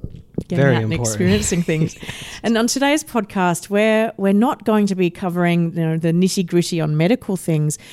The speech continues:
Speaker 1: Instead, we're going to be talking about mind, body, and spirit. And it's something that you and I have spoken about at length, um, when we have seen each other, um, outside of this podcast recording, because it's something that you and I are both passionate about.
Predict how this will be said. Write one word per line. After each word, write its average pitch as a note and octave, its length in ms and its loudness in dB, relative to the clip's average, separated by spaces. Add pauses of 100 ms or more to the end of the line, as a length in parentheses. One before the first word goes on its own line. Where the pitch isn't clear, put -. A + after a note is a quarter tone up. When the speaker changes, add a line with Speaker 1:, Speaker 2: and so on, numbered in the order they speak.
(160)
Speaker 1:
Instead, A3+ 460 2
we're A#3+ 80 2
going F3+ 220 2
to E3+ 80 0
be D#3+ 80 2
talking D#3+ 340 -2
about D3+ 340 0
mind, D#3 540 0
body, D3+ 380 0
and C#3+ 240 -4
spirit. - 640 -2 (380)
And E3 580 2
it's F3 220 -4
something G#3 340 2
that F3+ 140 0
you F#3 160 4
and F#3 100 4
I D#3+ 140 4
have D#3+ 160 2
spoken D#3+ 460 0
about D3+ 340 0
at E3 160 -2
length, E3 520 -2 (360)
um, D#3+ 340 0
when E3+ 220 2
we D#3+ 260 0
have D#3 220 -6
seen D#3 260 -2
each D3+ 220 -4
other, D3+ 340 -2
um, D3+ 340 -4
outside D#3+ 440 -2
of D#3 140 -2
this D#3 140 -2
podcast E3+ 600 -2
recording, D3+ 560 -2
because E3+ 300 -2
it's - 120 -6
something F#3 260 0
that F3 140 0
you E3+ 120 2
and D#3+ 120 2
I D#3 140 0
are D3+ 40 0
both E3+ 420 -2
passionate D3 480 -4
about. D3 400 -6